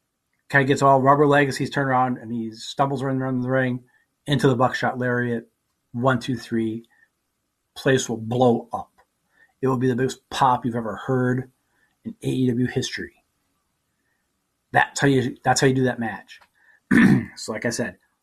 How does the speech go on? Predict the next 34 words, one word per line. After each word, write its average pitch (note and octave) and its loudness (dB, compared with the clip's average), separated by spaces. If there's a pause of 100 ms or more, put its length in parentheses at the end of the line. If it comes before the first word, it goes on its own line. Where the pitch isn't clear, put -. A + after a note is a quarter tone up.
Omega's C#3 -2
sticking C3+ -2
his A#2 -4
head C#3 4
out B2+ 2
the C#3 -2
ring, C3+ 2 (380)
yelling B2+ 0
at A#2+ -4
Negative C3 2
One, B2+ 4
doing, A2+ -4
making C3 -2
fun C3 0
of B2 -2
the A#2 -8
kid, C3 0
whatever, B2 0
this, B2 -2
that, A#2+ 0
the B2 0
other A#2+ 2
thing. B2 0 (1600)
Negative B2+ 0
One A#2 0
takes - -10
the - -20
kendo C3+ 2
stick, - -6
pops C#3+ 0
him B2 0
in A#2 0
the A2+ -4
head. B2+ -2